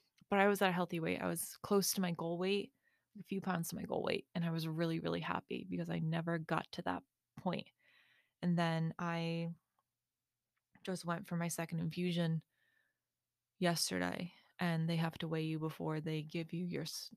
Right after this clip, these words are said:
you know, meds and everything, like, pre-meds and then the infusion, 'cause they need to know, like, how much would be too much.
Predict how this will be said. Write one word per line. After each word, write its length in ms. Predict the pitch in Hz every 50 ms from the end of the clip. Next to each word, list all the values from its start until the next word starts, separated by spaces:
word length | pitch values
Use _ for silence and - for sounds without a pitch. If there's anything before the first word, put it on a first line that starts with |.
| - _ _ -
you 60 | 170
know, 180 | 160 151 170 160 -
meds 400 | 165 175 175 170 160 165 160 165
and 120 | 170 175
everything, 360 | 165 160 156 170 - - 156
like, 140 | 151 151 156
pre-meds 440 | - - 175 165 160 160 156 156 -
and 140 | 175 160 151
then 140 | 151 147 -
the 60 | -
infusion, 520 | 170 - 185 175 165 - 170 - 175 170
'cause 160 | 160 - 165
they 140 | 160 165 156
need 180 | 156 160 160 160
to 220 | - - - 185 - - - - - - _ _ _ -
know, 240 | 165 160 165 - 165
like, 200 | - - 180 -
how 380 | - - - 165 160 165 160 - _ _ - 190 180
much 240 | 165 156 160 - -
would 60 | -
be 120 | 156 -
too 140 | - - 165
much. 440 | 180 208 196 180 185 - - -